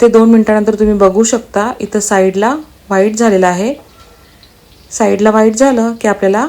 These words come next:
वड्या फ्लिप करून घ्यायच्या आहेत. साईडला व्हाईट नाही झालं आणि तुम्ही अशीच जर वडी फ्लिप केली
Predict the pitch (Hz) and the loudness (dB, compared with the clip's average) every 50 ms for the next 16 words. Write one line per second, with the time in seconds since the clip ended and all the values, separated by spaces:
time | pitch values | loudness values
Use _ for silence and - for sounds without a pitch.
0 | 320 269 214 190 180 185 202 214 - - 294 302 - - 240 220 214 214 208 202 | -4 -4 -2 0 0 0 0 -2 -2 -4 -4 -4 -2 0 0 0 2 0 0 0
1 | 196 190 185 - 196 190 185 208 247 247 - - _ _ _ _ _ _ _ _ | 0 0 0 -2 -2 -2 -2 -2 -4 -6 -8 -20 _ _ _ _ _ _ _ _
2 | - - 220 214 208 202 220 226 214 214 202 202 208 214 214 214 220 214 220 208 | -2 0 0 2 2 2 0 2 2 2 2 0 0 0 0 0 0 0 0 0
3 | 202 202 202 196 196 202 202 208 202 208 208 202 - 226 220 214 240 247 233 220 | 0 0 -2 -2 -2 -2 -4 -4 -2 -2 -2 -4 -4 -6 -4 2 2 4 4 4
4 | 202 214 214 - 226 220 220 - - 202 202 | 2 0 -2 -2 -2 -4 -2 0 -2 0 0